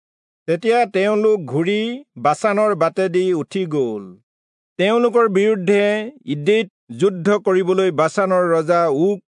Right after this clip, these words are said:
আৰু তেওঁৰ সকলো প্ৰজাসকল ওলাল। তেতিয়া জিহুৱাই মুচিক ক'লে, "তুমি তেওঁলৈ ভয় নকৰিবা,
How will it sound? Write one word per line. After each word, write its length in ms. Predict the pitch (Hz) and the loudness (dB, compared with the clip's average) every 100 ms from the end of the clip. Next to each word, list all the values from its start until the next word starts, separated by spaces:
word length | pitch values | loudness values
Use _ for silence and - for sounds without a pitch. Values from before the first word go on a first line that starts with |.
| _ | _
আৰু 320 | - 160 170 170 | -2 0 0 -2
তেওঁৰ 340 | 147 160 160 | -2 -2 -2
সকলো 380 | 135 135 175 160 | -4 -4 -4 -4
প্ৰজাসকল 760 | 120 131 160 147 147 147 147 135 | -4 -2 0 -2 -4 -4 -4 -4
ওলাল। 440 | 120 147 120 90 82 - _ _ _ _ _ _ | -4 -2 -2 -6 -14 -20 _ _ _ _ _ _
তেতিয়া 340 | 160 208 226 | -4 0 0
জিহুৱাই 400 | 202 185 185 196 | 2 0 2 2
মুচিক 380 | 190 160 - 220 | 0 -4 -4 -4
ক'লে, 480 | - 123 101 - - _ _ _ | -4 -4 -4 -8 -16 _ _ _
"তুমি 340 | 175 202 226 214 - | -2 0 -2 -4 -2
তেওঁলৈ 500 | 170 202 208 208 202 | 0 0 2 2 0
ভয় 340 | 123 131 185 | -2 0 0
নকৰিবা, 720 | 196 160 120 110 95 87 73 | 0 -2 -4 -6 -10 -12 -18